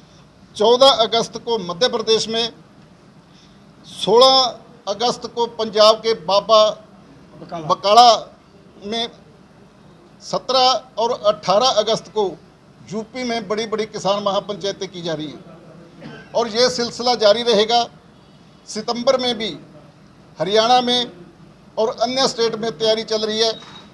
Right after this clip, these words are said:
Speaker 1: और भी बड़ी किसान महापंचायतें करके एमएसपी फसल खरीद गारंटी का कानून, संपूर्ण, अ, किसान मजदूर की संपूर्ण कर्ज माफ़ी, स्वामीनाथन आयोग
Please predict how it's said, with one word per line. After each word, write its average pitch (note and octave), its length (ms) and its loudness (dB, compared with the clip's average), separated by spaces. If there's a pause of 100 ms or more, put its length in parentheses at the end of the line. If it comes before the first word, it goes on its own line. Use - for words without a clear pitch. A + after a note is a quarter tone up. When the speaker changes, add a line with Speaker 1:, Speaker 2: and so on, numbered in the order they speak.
(220)
Speaker 1:
और B3 240 2
भी B3 120 -6
बड़ी A3 260 -6
किसान G#3+ 340 2
महापंचायतें G#3 720 -4
करके G#3 340 -4 (720)
एमएसपी A#3+ 500 -2
फसल A3 380 0
खरीद G#3+ 340 -6 (120)
गारंटी G#3+ 320 -4
का G#3+ 140 -2
कानून, G#3 540 -6 (1040)
संपूर्ण, B3 640 -4
अ, G#3 300 -6
किसान G#3+ 420 0
मजदूर A3+ 260 -6
की A3 160 -14
संपूर्ण A3 460 -4
कर्ज G3+ 340 -6
माफ़ी, G#3+ 400 -2 (600)
स्वामीनाथन A#3+ 840 -2
आयोग G#3+ 380 2